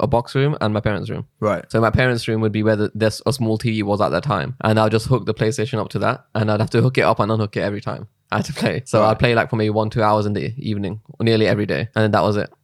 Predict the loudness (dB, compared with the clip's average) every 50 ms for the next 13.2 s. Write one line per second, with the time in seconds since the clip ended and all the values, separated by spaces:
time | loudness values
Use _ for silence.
0 | _ _ _ -2 0 2 2 2 2 0 0 -2 -6 -6 -6 -6 -6 -6 -8 -8
1 | -4 0 2 2 2 2 2 0 0 0 -2 0 -2 -2 -2 0 -4 -4 -4 -8
2 | -8 -8 -8 -8 -8 -8 -10 -14 _ -6 -6 -6 -6 -6 -6 -6 -6 -6 -4 -4
3 | -4 -6 -8 -12 -14 -14 -14 -16 -12 -14 -10 -6 -4 -4 -4 -4 -6 -10 -10 -8
4 | -8 -8 -8 -10 -12 -8 -8 -8 -8 -6 -8 -8 -10 -8 -10 -10 -12 -6 -2 -2
5 | -2 0 -2 -4 -4 _ 0 2 2 4 4 2 2 2 2 2 2 2 2 2
6 | 2 2 2 2 0 -2 -2 0 0 0 2 2 0 0 0 0 2 2 2 2
7 | 0 0 -2 -2 -4 -6 -8 -4 -4 -2 -2 -2 0 0 0 0 0 -2 -2 -2
8 | -2 -2 0 -2 -2 -2 -4 -8 -4 -2 -2 0 0 -2 -6 -8 -16 -4 -2 -2
9 | 0 0 -2 -2 -2 -8 -4 -2 -2 -2 -2 -2 0 0 2 2 2 2 2 0
10 | 0 2 2 2 4 2 2 2 2 0 0 0 0 -2 -6 -6 -4 -2 0 0
11 | 0 0 0 0 0 0 0 -2 -4 -10 _ _ -6 -2 -2 -2 -2 -4 -4 -4
12 | -4 -4 -2 -4 -6 -6 -6 -10 -8 -4 0 2 2 2 2 0 -2 -2 -4 -6
13 | -8 -10 -10